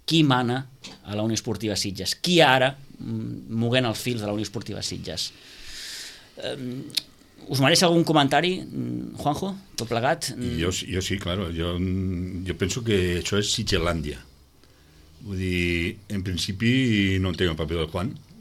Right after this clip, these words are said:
Speaker 2: i mira que me l'aprecio, vull dir, no entenc, però lo que no comprenc és una altra cosa, vull dir, que han passat d'un, de tindre un equip de futbol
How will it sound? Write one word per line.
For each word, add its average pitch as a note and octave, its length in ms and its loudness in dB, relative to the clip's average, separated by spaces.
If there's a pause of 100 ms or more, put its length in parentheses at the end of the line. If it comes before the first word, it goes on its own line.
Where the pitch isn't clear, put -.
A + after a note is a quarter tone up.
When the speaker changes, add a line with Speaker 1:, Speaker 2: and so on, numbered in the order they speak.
(160)
Speaker 2:
i E2+ 80 -6
mira E2+ 180 2
que F#2 80 -4
me E2+ 80 -2
l'aprecio, D#2+ 380 -4
vull F2+ 100 -2
dir, E2+ 80 -4
no D#2 60 -2
entenc, G2+ 320 -2 (720)
però G2+ 380 8
lo F#2+ 240 4
que F#2+ 120 2
no F#2 840 0
comprenc F#2 380 0
és G2+ 80 -2
una F#2+ 100 0
altra E2 160 -4
cosa, E2 240 -6
vull D#2 140 -4
dir, D#2 240 -2
que E2+ 80 -6
han E2+ 80 -6
passat F2 280 -4
d'un, F2+ 720 2
de E2 100 -2
tindre G2 320 -2
un F2+ 120 0
equip F2 200 -4
de F2 100 -2
futbol D#2+ 380 -4